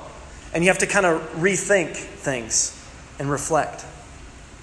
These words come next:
Some of us are desperately trying to fix the broken things in us and everything in between.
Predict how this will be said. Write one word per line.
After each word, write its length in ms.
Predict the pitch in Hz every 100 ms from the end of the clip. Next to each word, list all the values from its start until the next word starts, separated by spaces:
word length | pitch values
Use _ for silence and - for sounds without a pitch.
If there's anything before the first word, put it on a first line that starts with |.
| - - - - - - - - - - - - - - - - - - - - - - - -
Some 200 | - 196
of 100 | 208
us 140 | 202 190
are 80 | 170
desperately 520 | 175 175 - 180 165
trying 320 | 165 175 165
to 100 | 160
fix 400 | - 165 151 -
the 80 | 139
broken 420 | 151 147 151 127
things 540 | 123 117 117 110 -
in 100 | 147
us 460 | 127 101 - - - - - - -
and 100 | 147
everything 320 | 196 202 185
in 100 | 175
between. 360 | 160 160 127